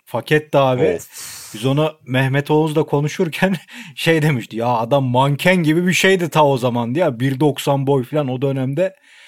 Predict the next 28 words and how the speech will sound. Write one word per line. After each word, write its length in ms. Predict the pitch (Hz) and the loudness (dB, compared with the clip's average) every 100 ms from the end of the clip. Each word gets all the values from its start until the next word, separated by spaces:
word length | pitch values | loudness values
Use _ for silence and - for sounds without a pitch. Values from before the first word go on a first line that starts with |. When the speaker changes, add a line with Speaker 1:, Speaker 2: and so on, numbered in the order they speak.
| - | -20
Speaker 1:
Şimdi 380 | 120 123 120 131 | -8 -4 -4 -6
kızı 420 | - 123 120 143 - | -8 -4 0 0 0
Barbara 580 | 120 131 131 139 139 147 | 2 2 4 2 4 2
var 120 | 123 | 0
onun, 220 | 110 113 | -2 -8
İtalyan 520 | 123 - 117 117 117 - | -6 -4 -2 -2 -6 -12
kadın 260 | - 113 123 | -10 -6 -2
milli 320 | 123 123 127 | -2 -2 -4
takımında 500 | 135 123 123 120 123 | -6 -8 -8 -8 -8
görevli. 640 | 123 117 117 117 170 233 - _ _ _ _ - | -6 -8 -6 -6 -6 -8 -14 _ _ _ _ -8
Onun 280 | 127 135 | -4 -2
Instagram 520 | 135 127 - 135 139 143 | -2 -2 2 2 2 0
hesabında 480 | 135 131 131 175 | 0 0 -2 -2
devamlı 420 | 127 131 135 139 117 | 2 4 2 0 -2
babasıyla 520 | 120 131 - 143 139 | 0 -2 -4 -2 -2
ilgili 240 | 123 170 | -2 -4
eski 240 | 143 - - | -4 -6 -8
fotoğraflar 680 | 131 127 127 127 123 139 139 | -8 -4 -2 -2 -2 -4 -2
paylaşır. 520 | 127 107 107 185 - _ _ _ _ _ | -2 -2 -8 -10 -12 _ _ _ _ _
Cidden 280 | 147 143 151 | -10 -4 -4
o 220 | 165 160 | 0 2
dönem 300 | 156 156 156 | 2 2 2
bu 60 | 147 | 0
kadar 360 | 160 143 143 127 | 2 2 2 2
bireysel 420 | 131 143 - 139 | 2 2 0 -4
sponsorluklar 840 | - - 139 127 139 139 139 143 | -4 -4 -4 -2 -2 -4 -4 -4
falan 240 | 127 139 151 | -2 -2 -2
olsaymış, 640 | 143 131 160 151 175 | -4 -2 -2 -2 -8